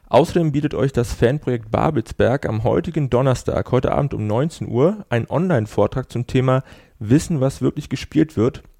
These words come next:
Krisen, Corona und Verschwörungserzählungen. Das Ganze in Zusammenarbeit mit der Amadeo Antonio Stiftung. Bei Interesse meldet euch bitte zeitnah per Mail unter fanprojekt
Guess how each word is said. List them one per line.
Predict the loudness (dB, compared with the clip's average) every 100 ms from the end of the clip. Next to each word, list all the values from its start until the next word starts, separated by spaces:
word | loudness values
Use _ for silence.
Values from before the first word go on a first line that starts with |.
| _ -20 -18
Krisen, | -12 0 0 2 -2
Corona | -2 0 2 2 2
und | 0 -4 -4
Verschwörungserzählungen. | -2 -2 -4 -2 0 0 -2 -2 0 0 -2 -6 -10 -20 -20 -20 -6 2
Das | 2 4
Ganze | 0 0
in | -4
Zusammenarbeit | -2 2 2 2 2 0 -2
mit | -2
der | -2
Amadeo | 0 0 0 0
Antonio | -2 -6 -4 -2
Stiftung. | -2 -2 -4 -6 -10 -16 -20 -20 -20 -8 2
Bei | 2
Interesse | 2 0 -2 0 0
meldet | 0 0
euch | -2 -2
bitte | -6
zeitnah | -2 0 0 0 -4
per | -2 -2
Mail | 0 -2
unter | -2 -2 -4
fanprojekt | 0 -2 -2 -2 -4 -6